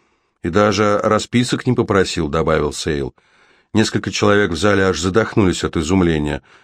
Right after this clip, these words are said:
В доказательство своих слов тот из троицы, что ничего не говорил и оставался безымянным, вынул кошелёк и показал горсть серебряных монет с гербом империи.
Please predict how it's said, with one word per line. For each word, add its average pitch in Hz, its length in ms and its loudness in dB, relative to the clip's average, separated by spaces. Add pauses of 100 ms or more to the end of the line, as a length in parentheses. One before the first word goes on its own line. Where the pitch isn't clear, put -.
(120)
В 82 80 -8
доказательство 113 680 0
своих 110 380 2
слов 131 420 0
тот 117 280 0
из 104 220 -2
троицы, 104 500 2
что - 180 -4
ничего 98 360 2
не 95 120 2
говорил 101 500 0 (300)
и 87 40 0
оставался 85 600 0
безымянным, 95 720 0 (260)
вынул 113 340 2
кошелёк 123 500 0
и 101 40 -4
показал 98 460 0
горсть 101 380 -2
серебряных 92 580 0
монет 95 400 2 (420)
с 78 140 -6
гербом 95 480 2
империи. 80 600 -2